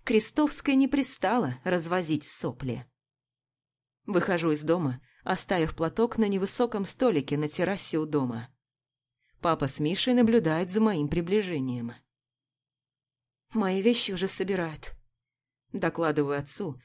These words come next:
когда останавливаюсь в метре от них с братом. «Это хорошо», кивает папа, держа дымящуюся сигару у лица. «Я тут принял решение. Мы проведём помолвку здесь,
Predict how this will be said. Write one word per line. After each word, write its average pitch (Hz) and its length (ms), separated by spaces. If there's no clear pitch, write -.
когда 170 300
останавливаюсь 185 800
в 180 60
метре 185 480
от 151 200
них 147 180
с 135 80
братом. 127 460
«Это 165 280
хорошо», 165 640
кивает 160 400
папа, 147 460
держа 175 420
дымящуюся 170 680
сигару 160 500
у - 120
лица. 160 480
«Я 226 260
тут 240 260
принял 214 400
решение. 196 720
Мы 226 160
проведём 220 520
помолвку 240 520
здесь, 170 560